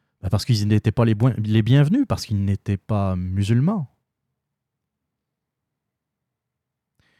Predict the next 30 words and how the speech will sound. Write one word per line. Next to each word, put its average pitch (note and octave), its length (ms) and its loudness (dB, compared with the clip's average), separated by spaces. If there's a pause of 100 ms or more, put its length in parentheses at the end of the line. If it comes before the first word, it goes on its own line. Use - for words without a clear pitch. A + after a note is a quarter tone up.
(800)
Quand B2+ 100 4
j'étais, C#3 300 6
quand B2+ 140 4
j'étais A#2+ 180 2
encore A#2 260 4
en A#2 60 6
France, A#3 320 0
un A#2 80 6
ami, B2 420 6
euh, F#2 180 0
juif, A2 480 0 (1120)
ça A#2+ 120 0
a - 20 0
commencé B2+ 340 4
comme E3+ 140 0
ça. C3+ 220 -4 (960)
Il F2+ 80 -8
se F2+ 40 -8
baladait, G#2+ 460 2 (140)
il G2+ 200 -2
avait E3 140 6
pas A#3+ 120 0
de - 60 -6
kippa, - 420 0 (120)
il F#2 60 -20
y F#2+ 40 -4
avait A#2 220 0 (100)
absolument D#3+ 640 2
rien. A#2 460 2
Bon, F#2+ 220 -2